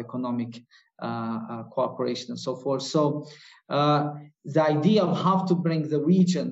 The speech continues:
the Western Balkans and, uh, uh, the Western Balkan Six together in a more, uh, closer economic and political cooperation is not, I think it's not new. But in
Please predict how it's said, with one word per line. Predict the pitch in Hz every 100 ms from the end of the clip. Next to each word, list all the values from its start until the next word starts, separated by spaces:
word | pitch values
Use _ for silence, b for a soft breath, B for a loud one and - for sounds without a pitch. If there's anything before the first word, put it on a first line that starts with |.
| 131
the | 135
Western | 139 - 143 139 135
Balkans | 135 135 127 -
and, | 131
uh, | 127 123 - 131
uh, | 123 139 131 135
the | 143
Western | 139 139 131
Balkan | 131 123 -
Six | 180 175 - -
together | 143 160 160 143 143 143 B B B - 147
in | 147
a | 147 151
more, | 156 151 143 143 139 135
uh, | 131 131 - - -
closer | 156 170 170 156 143 143
economic | 143 147 147 143 139
and | -
political | 131 131 135 -
cooperation | 127 127 - 139 139 131 127
is | 131
not, | 131 123 - _ b b _ -
I | 120
think | - 131 123
it's | - -
not | 117 -
new. | 175 - - - _ 123 170
But | 196 175
in | 165